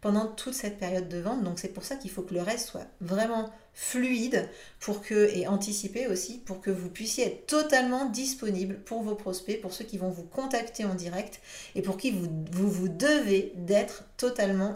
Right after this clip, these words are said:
disponible. Donc on en est à, donc je vous disais, la troisième étape, c'est l'événement de conversion, ce moment d'interaction que vous allez avoir avec vos prospects.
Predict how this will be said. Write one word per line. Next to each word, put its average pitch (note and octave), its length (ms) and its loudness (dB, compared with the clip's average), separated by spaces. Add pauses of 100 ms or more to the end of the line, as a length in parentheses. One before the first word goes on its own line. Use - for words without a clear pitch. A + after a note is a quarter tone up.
disponible. F#3+ 600 -6 (520)
Donc A#3+ 200 2
on C4 100 2
en B3+ 140 4
est E4+ 120 8
à, B3+ 200 6 (120)
donc C#4+ 240 0
je A3 60 -10
vous G#3 80 -2
disais, B3 340 0
la G3 120 0
troisième G#3 400 2
étape, C4 240 2
c'est G3+ 180 4
l'événement A#3 760 4 (160)
de G3 200 -2
conversion, A#3 680 -2
ce - 160 -4
moment A3+ 460 2
d'interaction G3+ 680 0
que A3 60 -2
vous F#3 160 -2
allez F3+ 180 2
avoir G3 380 4
avec G3+ 240 2
vos G3+ 160 2
prospects. G3 560 -4